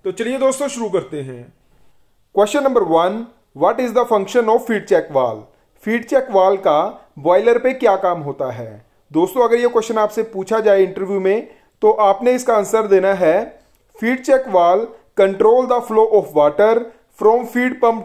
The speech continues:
to boiler steam drum।" और अगर हम इसका हिंदी में मतलब समझें तो फीड चेक वाल्व पानी के फ्लो को कंट्रोल करने का काम करता है,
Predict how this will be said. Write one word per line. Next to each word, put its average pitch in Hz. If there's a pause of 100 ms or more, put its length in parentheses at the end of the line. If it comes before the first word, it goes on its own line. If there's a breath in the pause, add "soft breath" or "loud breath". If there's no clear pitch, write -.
to 254 (420 loud breath)
boiler 190
steam 196
drum।" 135 (460)
और 185
अगर 247
हम 240
इसका 233
हिंदी 190
में 233
मतलब 196
समझें 170 (440 soft breath)
तो 233
फीड 254
चेक 262
वाल्व 202
पानी 220
के 196 (420 loud breath)
फ्लो 220
को 254
कंट्रोल 233
करने 202
का 202
काम 180
करता 160
है, 127